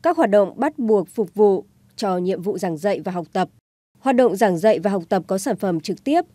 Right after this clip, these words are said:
gồm công tác tuyển sinh, không bao gồm các hoạt động hỗ trợ, tiếp sức mùa thi, các hoạt động giới thiệu, quảng bá, cung cấp thông tin tuyển sinh đến học sinh, sinh viên, đào tạo, bồi dưỡng kiến thức cho học sinh, sinh viên,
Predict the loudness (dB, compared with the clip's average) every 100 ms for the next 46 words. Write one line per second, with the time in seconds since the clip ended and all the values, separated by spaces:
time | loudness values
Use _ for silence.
0 | _ _ 0 0 0 0 0 2 -4 0
1 | 0 0 2 2 2 -4 _ -4 -2 -2
2 | 0 -2 -2 -2 0 0 -2 -4 -6 -4
3 | -2 -2 -4 -12 _ _ -6 -6 -4 -6
4 | -2 0 0 -2 0 0 -2 _ _ _
5 | -2 -2 0 0 0 -4 -4 -4 -2 -2
6 | -2 -2 -6 -4 -6 -8 -8 -8 -8 -8
7 | -6 -8 -4 -4 -2 -2 -2 -2 -2 -2
8 | -6 -8 -8 -4 -4 -2 -6 0 0 0
9 | -4 _ _ -2 -2 0 -2 -2 -2 -2
10 | -2 -2 -2 -2 -4 -4 -6 -6 -8 -8
11 | -4 -2 -2 -2 -4 2 2